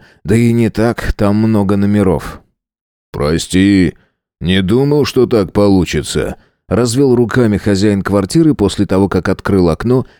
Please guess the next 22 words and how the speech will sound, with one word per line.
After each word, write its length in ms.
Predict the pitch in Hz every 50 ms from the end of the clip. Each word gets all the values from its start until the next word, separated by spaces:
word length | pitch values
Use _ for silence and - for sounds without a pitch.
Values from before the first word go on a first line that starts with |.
| _
и 80 | - 87
осмотрел 520 | 92 98 - 110 110 123 127 170 170 160
остатки 440 | 135 - - - 107 107 - - -
от 120 | 117 107 95
сгоревшей 520 | 90 87 85 90 85 80 - - 95 87
техники. 600 | - - 85 71 - - - - - - - - _ _ _ _ _ _ _ _ _ _ _
"Бывает", 720 | 92 92 107 107 107 117 127 123 101 90 - - - - - _ _ _
отмахнулся 680 | - 98 - - 107 101 85 - 101 95 90 - - 90
я. 240 | 85 80 73 67 - _ _ _ _ _ _ _
"Ладно, 380 | - 101 131 135 123 120 120 107
давай 300 | 98 110 110 120 123 113
бумагу. 600 | 95 110 110 110 104 92 80 73 69 - - _ _ _
Напишу 400 | 90 98 92 92 107 - - 104
тебе 240 | 92 - 95 95 101
адрес 380 | 107 113 107 101 92 87 - 95
и 60 | 90
записку 680 | 82 95 92 - - 107 95 - - 82 73 65 - _
Элле 260 | - 95 101 101 98
Федоровне. 580 | 95 - 117 110 90 82 78 67 67 64 58 - _ _ _ _ _
Она 260 | 76 87 104 110 107
директор 400 | 98 113 107 107 95 - 104 87
площадки". 760 | - 107 107 98 - - 117 98 76 - - 73 64 -